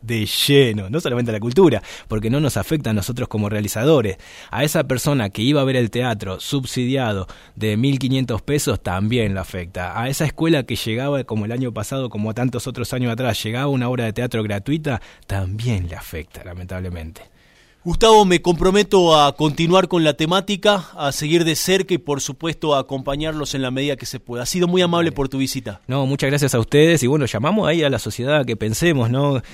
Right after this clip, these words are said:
Speaker 1: Si queremos un, un, una sociedad chata o una sociedad crítica a través del arte y a que valore y respete su identidad cultural. Sabemos que la cultura es eso, ¿no?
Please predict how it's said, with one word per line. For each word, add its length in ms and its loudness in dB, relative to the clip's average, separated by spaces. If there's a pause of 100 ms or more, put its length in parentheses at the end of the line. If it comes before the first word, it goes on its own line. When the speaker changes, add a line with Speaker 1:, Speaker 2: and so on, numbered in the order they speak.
(160)
Speaker 1:
Si 160 -8
queremos 420 0
un, 360 0
un, 320 -2
una 200 0
sociedad 340 -4
chata 480 0 (280)
o 100 -4
una 160 0
sociedad 400 -4
crítica 640 -2
a 120 -4
través 300 -2
del 120 -2
arte 400 -4 (200)
y 260 -2
a 120 -4
que 160 -2
valore 720 0
y 240 -6
respete 760 -2
su 160 -4
identidad 680 -4
cultural. 560 -6
Sabemos 260 -4
que 80 -4
la 100 -4
cultura 340 -4
es 120 -6
eso, 180 -8
¿no? 220 -6